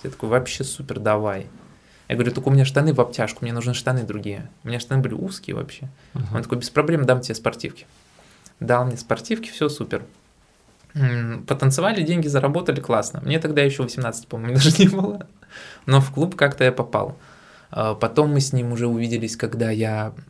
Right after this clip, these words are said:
Speaker 1: преподавал брейк. Мы в одной студии с ним преподавали, он преподавал другое направление, преподавал брейк. И мы с ним, представляешь, чуть-чуть начали пообщались просто про йогу. Я ему говорю: «Я вот еще йогой занимаюсь». Он такой: «Да, а я тоже.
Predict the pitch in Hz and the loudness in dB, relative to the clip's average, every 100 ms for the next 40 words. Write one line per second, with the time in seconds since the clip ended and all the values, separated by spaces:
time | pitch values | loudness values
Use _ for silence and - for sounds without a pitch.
0 | - - 120 120 113 110 107 101 107 107 | -14 -4 -2 0 2 2 2 0 0 4
1 | 139 165 175 139 131 120 117 117 - 117 | 4 2 -2 -2 2 2 2 -2 -4 -6
2 | 110 107 - 131 117 123 110 104 151 196 | -4 -6 -8 -8 -8 -6 -4 0 0 2
3 | 185 139 120 113 107 101 104 120 185 226 | 0 -2 -2 0 0 -4 -4 -2 0 -2
4 | 185 160 131 - 131 120 127 113 110 - | -2 -2 -2 -4 -2 2 2 2 -2 -4
5 | 131 127 156 - 139 135 135 117 - 113 | -2 2 2 2 2 2 0 -8 -6 -2
6 | 147 143 - - - - - - 135 160 | 0 0 -6 -14 -20 -20 -16 -14 -6 -4
7 | 160 131 139 127 - 113 - 160 147 - | 2 2 2 -2 -2 -4 -2 0 0 -2
8 | - - - 117 113 104 101 - - - | -4 -2 -2 2 2 0 -4 -10 -14 -8
9 | 117 117 113 107 107 127 139 135 - 110 | -4 -2 -2 -4 -2 -2 -2 -6 -6 0
10 | 113 110 107 107 104 101 - 113 - 107 | 0 0 -2 -2 -4 -6 -8 -10 -8 -6
11 | 107 113 151 156 117 113 - - 135 123 | -2 0 0 0 -2 -2 -2 6 6 6
12 | 113 - 135 | 2 -4 -8